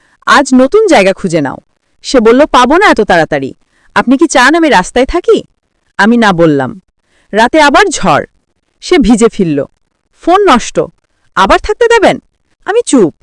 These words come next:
সে ঢুকল, বলল, "আপনি জানেন আমি আপনার প্রতি কেমন অনুভব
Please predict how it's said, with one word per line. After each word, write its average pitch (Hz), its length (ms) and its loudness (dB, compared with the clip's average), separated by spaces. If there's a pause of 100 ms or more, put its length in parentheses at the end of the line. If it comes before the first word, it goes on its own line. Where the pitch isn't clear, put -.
(340)
সে 359 200 0
ঢুকল, 277 440 0 (220)
বলল, 180 380 2 (580)
"আপনি 262 300 0
জানেন 240 380 0
আমি 427 200 2
আপনার 415 220 -4
প্রতি 392 220 0
কেমন 370 280 0
অনুভব 349 260 -2